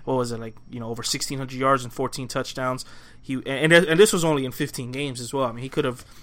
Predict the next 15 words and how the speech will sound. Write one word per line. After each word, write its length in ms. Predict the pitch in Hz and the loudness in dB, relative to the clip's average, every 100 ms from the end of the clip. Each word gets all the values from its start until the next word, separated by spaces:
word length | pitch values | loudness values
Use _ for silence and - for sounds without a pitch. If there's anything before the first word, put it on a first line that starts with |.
| - | -8
he 60 | |
could 140 | 160 143 | -2 -2
have 200 | 123 - | -2 2
probably 340 | 165 165 139 | 4 4 2
gotten 280 | 139 147 135 | 2 2 2
over 160 | 139 139 | 0 -2
seventeen 400 | - 127 - 131 | -4 -6 -8 -10
hundred 180 | 117 | -10
yards 240 | 120 120 117 | -6 -6 -6
and 80 | 120 | -6
maybe 200 | 131 120 | -6 -6
another 260 | 123 120 | -6 -6
touchdown 400 | 117 139 - 113 | -4 -4 -4 -10
or 40 | 107 | -10
two, 280 | - 131 | -8 -8